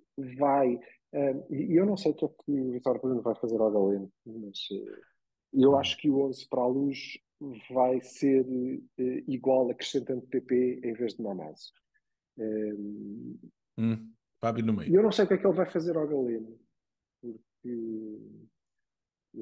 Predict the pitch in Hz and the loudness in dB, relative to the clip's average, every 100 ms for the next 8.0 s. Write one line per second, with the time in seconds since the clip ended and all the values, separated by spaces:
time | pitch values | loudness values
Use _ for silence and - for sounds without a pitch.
0 | 113 - 147 147 147 - - 147 151 143 | -12 0 4 4 2 -2 0 0 0 2
1 | 143 143 143 - 131 135 131 131 - 131 | 2 2 0 -8 -8 -8 -12 -12 -10 -10
2 | 120 127 120 98 123 113 101 98 98 120 | -6 -6 -6 -6 -6 -6 -6 -8 -8 -8
3 | 110 107 - - _ 110 - - 113 104 | -8 -8 -10 -14 _ -8 -6 -6 -8 -6
4 | 101 - 110 - 104 95 - _ _ - | -8 -8 -10 -8 -10 -10 -18 _ _ -20
5 | - 98 104 123 110 104 110 110 98 - | -16 -8 -6 -2 2 2 4 2 0 -2
6 | - 92 110 - 117 107 117 117 - _ | -6 -6 -8 -8 -8 -4 -6 -6 -12 _
7 | _ _ - 135 143 - - 147 135 | _ _ -16 -10 -6 -6 -2 4 6